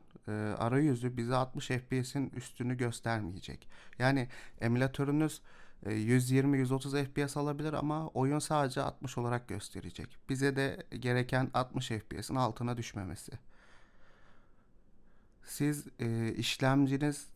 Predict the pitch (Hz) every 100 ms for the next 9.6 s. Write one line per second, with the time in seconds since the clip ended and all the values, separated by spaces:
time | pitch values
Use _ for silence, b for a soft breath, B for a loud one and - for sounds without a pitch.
0 | - 107 107 107 127 165 - 131 127 113
1 | 110 - 139 143 - 135 139 127 117 117
2 | 120 120 120 120 120 - 117 120 117 117
3 | 123 123 127 127 98 123 - 117 127 -
4 | 131 120 113 113 - 113 127 131 131 120
5 | 123 123 - - 110 131 - - 127 123
6 | 120 135 135 - 113 - - - 127 123
7 | - 120 113 110 117 113 123 113 113 107
8 | - - 107 B B B B B 123 127
9 | 131 120 110 107 117